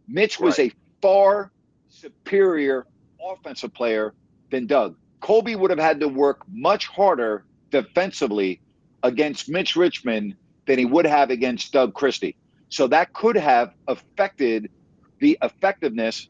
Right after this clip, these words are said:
Speaker 1: Well, I guess that's effective and effectiveness. Probably shouldn't use
Speaker 2: Yeah.
Speaker 1: those back to back.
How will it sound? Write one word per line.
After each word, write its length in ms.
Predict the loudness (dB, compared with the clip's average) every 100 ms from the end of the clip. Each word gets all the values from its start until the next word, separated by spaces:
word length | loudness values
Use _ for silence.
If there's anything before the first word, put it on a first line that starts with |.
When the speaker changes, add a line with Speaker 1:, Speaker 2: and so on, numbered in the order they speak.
| _
Speaker 1:
Well, 120 | -4
I 40 | -2
guess 200 | -2 -2
that's 260 | -2 -2 -10
effective 480 | -2 -2 0 -2
and 80 | -2
effectiveness. 600 | -2 -2 -2 -4 -6 -8
Probably 240 | -2 0 0
shouldn't 260 | -2 -4
use 180 | 0 2
Speaker 2:
Yeah. 100 | 2
Speaker 1:
those 100 | 0
back 260 | 0 -2 -2
to 60 | 0
back. 220 | 0